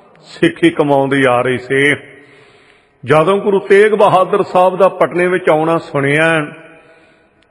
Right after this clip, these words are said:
ਜਗਤੇ ਸੇਠ ਨੇ, ਦ-, ਬਧਰਕੇ ਸੇਵਕ ਦੀ ਸੰਤਾਨ ਨੇ, ਸਾਲ ਸਰਾਏ ਜੌਹਰੀ ਦੇ ਪਰਿਵਾਰ ਨੇ ਸਤਿਗੁਰਾਂ ਨੂੰ ਜੀਓ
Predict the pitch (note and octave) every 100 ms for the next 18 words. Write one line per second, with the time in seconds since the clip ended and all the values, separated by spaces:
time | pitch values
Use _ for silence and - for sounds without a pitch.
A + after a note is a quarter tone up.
0 | A#2 C#3 D3 - E3 - - D3 D#3 D#3
1 | D#3 D3 B2 B2 C3+ B2 A2 D#3 D#3 -
2 | C#3+ C#3 - D3 D#3 - C#3 C3+ D3 C#3
3 | D#3 D#3+ E3+ D3 - - - - - -
4 | _ - C#3 D3+ D#3 D#3 D3 C#3+ C3 D3+
5 | D#3+ D#3+ D#3 C#3+ - C#3 C3+ C3+ D3 D#3+
6 | E3 D3 C3 - - - _ _ _ -
7 | - D#3+ D3+ D3 C#3+ B2+ G#2 D#3